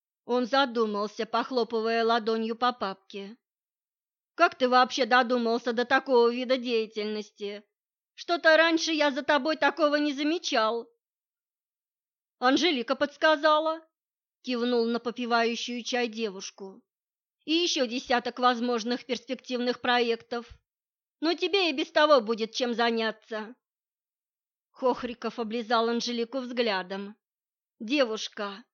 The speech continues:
а вы бы не хотели сменить мужа на более лысого?"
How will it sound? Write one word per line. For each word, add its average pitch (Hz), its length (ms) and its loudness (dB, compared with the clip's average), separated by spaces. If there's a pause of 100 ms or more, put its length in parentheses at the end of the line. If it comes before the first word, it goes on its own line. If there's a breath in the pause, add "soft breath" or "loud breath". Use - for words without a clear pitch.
(320)
а 247 160 2
вы 269 140 2
бы 254 120 2
не 262 140 0
хотели 277 400 0
сменить 269 540 0
мужа 247 320 0
на 247 180 2
более 254 720 0 (160 soft breath)
лысого?" 208 800 -4